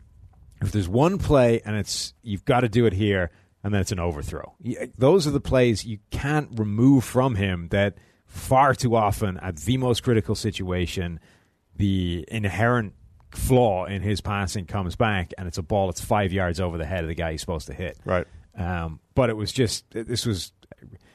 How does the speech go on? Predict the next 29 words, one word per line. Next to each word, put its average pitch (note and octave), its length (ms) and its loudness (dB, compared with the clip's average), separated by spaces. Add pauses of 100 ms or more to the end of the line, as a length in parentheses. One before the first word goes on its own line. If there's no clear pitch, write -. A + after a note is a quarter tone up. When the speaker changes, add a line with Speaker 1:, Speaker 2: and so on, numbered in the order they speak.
(220)
Speaker 1:
really A2 320 4
the, F2 360 -2 (160)
the - 60 -20
kind F#2+ 240 -4
of D2+ 240 -10 (720)
the, D#2+ 320 -4
this, F2+ 300 -6
this G2 220 -6
crowning F#2 720 -6 (600)
glory F#2+ 380 -2
of D#2 80 -4
this F2 140 -6
Panthers G2 420 -6
collapse G2 500 -4
so D#2 180 -2
far D2+ 240 -6
over E2 120 -6
the - 120 -2
Speaker 2:
It, - 40 2
Speaker 1:
past E2 180 -4
few G2+ 80 -6
years, D#2 380 -10
or - 80 -6
Speaker 2:
uh, F2+ 100 -4
Speaker 1:
past - 60 -8
Speaker 2:
look, G#2+ 180 2
Speaker 1:
few F#2+ 160 -8
weeks, E2+ 300 -12
rather. C#2 260 -10